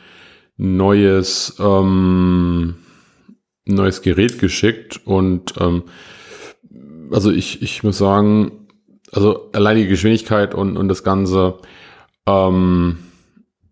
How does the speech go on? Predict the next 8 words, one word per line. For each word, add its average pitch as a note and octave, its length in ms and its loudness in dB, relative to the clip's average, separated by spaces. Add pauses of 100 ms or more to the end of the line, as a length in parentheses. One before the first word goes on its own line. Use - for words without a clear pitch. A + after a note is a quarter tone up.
(1040)
also F#2 340 0
ich, - 200 -6 (120)
ja, - 180 -4 (300)
ich - 220 -16
bin, F2+ 400 0 (420)
ähm, F2 540 -4
schwer - 260 0
begeistert. E2+ 640 -2